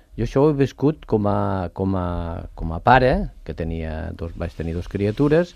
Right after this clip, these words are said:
i ho estic vis-, visquent com a, com a avi. I aquí, sí, d'acord, eh, s'ha d'evitar que els avis siguin esclaus o, o estiguin obligats, allò, enganxats, eh, que passa també, eh? Passa, per, per les circumstàncies que he dit.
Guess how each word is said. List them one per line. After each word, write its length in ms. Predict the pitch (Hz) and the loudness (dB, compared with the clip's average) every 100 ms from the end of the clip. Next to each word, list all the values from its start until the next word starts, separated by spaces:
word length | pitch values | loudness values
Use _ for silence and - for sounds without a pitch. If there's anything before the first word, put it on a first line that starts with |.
| - - | -18 -10
i 120 | 101 | -2
ho 40 | 104 | -2
estic 180 | 101 95 | -2 -4
vis-, 220 | 98 - | -6 -8
visquent 420 | 104 95 - 98 107 | -8 -6 -2 -2 0
com 180 | - 92 | 0 0
a, 360 | 87 85 85 | 0 -4 -6
com 200 | - 87 | -6 -4
a 160 | 82 107 | -2 0
avi. 260 | 127 87 85 - - - - - | 0 -2 -6 -14 -20 -20 -20 -20
I 300 | - 120 113 | -6 0 2
aquí, 260 | 117 113 120 139 | 0 0 -2 -2
sí, 280 | 147 - - | -4 -12 -14
d'acord, 600 | 85 85 95 107 104 90 - | -12 -6 -4 2 2 0 -4
eh, 380 | 95 95 95 92 | -4 -2 -4 -2
s'ha 160 | 104 | 0
d'evitar 520 | 101 101 104 117 120 131 | 2 2 2 4 4 4
que 100 | 117 | 2
els 160 | 92 | 4
avis 300 | 104 107 135 | 2 2 0
siguin 320 | - 98 110 113 | -2 -2 0 -2
esclaus 600 | 101 - 87 92 113 117 | -4 -6 -4 0 0 2
o, 60 | 107 | 0
o 160 | 104 101 | 2 -2
estiguin 460 | 98 110 104 113 113 | -2 -4 -2 0 0
obligats, 840 | 113 104 104 101 104 117 123 - 110 | 0 0 0 0 2 2 2 -2 -2
allò, 240 | 104 110 110 107 104 101 | 0 2 4 2 0 -2
enganxats, 840 | 101 104 95 - 110 123 - - | -2 -2 0 2 2 2 -6 -8
eh, 320 | 107 98 92 101 - | -6 -4 -6 -10 -18
que 140 | - 76 | -16 -4
passa 300 | 98 101 71 | -4 -4 -6
també, 320 | 80 76 85 | -8 -8 -6
eh? 120 | 156 147 - | -8 -10 -8
Passa, 360 | 73 73 73 87 - - - - - - _ | -8 -6 -10 -14 -18 -20 -20 -20 -20 -20 _
per, 220 | 78 80 | -10 -10
per 340 | - 80 73 | -10 -10 -8
les 100 | 76 | -8
circumstàncies 520 | 85 87 85 85 104 - | -8 -8 -6 -6 -6 -4
que 140 | 95 | -2
he 20 | |
dit. 240 | 87 85 | -2 -6